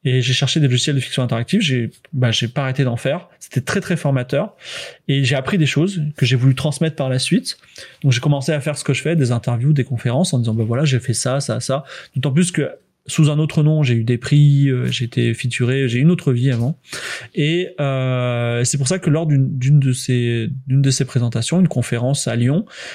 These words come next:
bah, j'ai rencontré des pros qui m'ont dit, euh, pareil, « Tu veux pas me pi-, vraiment, tu veux pas me pitcher, euh, je veux faire un jeu dans l'espace, tu peux pas m'en pitcher deux, trois, quatre, euh, j'en voudrais un avec une intelligence artificielle, un autre avec une autre histoire, tout ça. »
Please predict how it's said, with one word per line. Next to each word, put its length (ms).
bah, 60
j'ai 120
rencontré 260
des 140
pros 180
qui 160
m'ont 140
dit, 340
euh, 140
pareil, « 340
Tu 100
veux 60
pas 100
me 80
pi-, 160
vraiment, 480
tu 120
veux 40
pas 100
me 80
pitcher, 480
euh, 280
je 100
veux 40
faire 120
un 60
jeu 100
dans 120
l'espace, 340
tu 80
peux 100
pas 60
m'en 80
pitcher 280
deux, 140
trois, 220
quatre, 440
euh, 40
j'en 140
voudrais 200
un 60
avec 160
une 80
intelligence 340
artificielle, 540
un 180
autre 240
avec 240
une 100
autre 140
histoire, 280
tout 80
ça. » 160